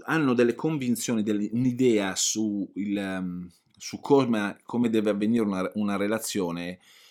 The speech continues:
che in realtà non è un'idea corretta. Cioè, emo-, parole come: "Io nella mia relazione, mm, ci deve essere stupore quotidiano, ci deve essere,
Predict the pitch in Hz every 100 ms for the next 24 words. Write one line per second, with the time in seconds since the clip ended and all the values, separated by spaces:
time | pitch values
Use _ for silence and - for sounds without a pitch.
0 | _ - 120 113 113 131 156 110 92 85
1 | - _ _ _ _ _ _ _ _ _
2 | _ _ _ _ _ _ _ _ _ -
3 | - - - _ _ _ - - 113 131
4 | 160 127 104 110 - 98 127 - - 76
5 | - _ _ _ _ _ _ - - 101
6 | 82 _ _ _ _ _ _ _ _ _
7 | 117 123 131 110 120 123 160 160 151 120
8 | 113 113 110 107 - _ _ _ 117 143
9 | 117 104 117 139 113 95 - - 127 123
10 | 98 - - 95 92 90 - 110 113 113
11 | - 113 104 - - - 107 127 135 123
12 | - 104 104 101 101 98 101 98 101 110
13 | - - 107 104